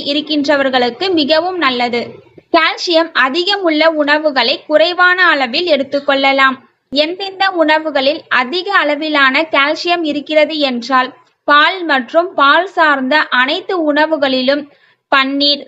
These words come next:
சோயா, பீன்ஸ், கீரைகள், ப்ரோக்கோலி, பாதாம் போன்ற நட்ஸ்லையும் அதிக அளவிலான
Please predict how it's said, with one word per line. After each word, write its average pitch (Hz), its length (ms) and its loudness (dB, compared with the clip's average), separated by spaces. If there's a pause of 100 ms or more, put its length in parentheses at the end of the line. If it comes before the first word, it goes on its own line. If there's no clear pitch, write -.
(120)
சோயா, 277 440 4 (300)
பீன்ஸ், 302 340 -2 (200)
கீரைகள், 285 520 0 (180)
ப்ரோக்கோலி, 285 520 0 (220)
பாதாம் 320 580 2
போன்ற 277 400 0 (220)
நட்ஸ்லையும் 285 600 -2 (200)
அதிக 349 260 -4 (160)
அளவிலான 277 680 -2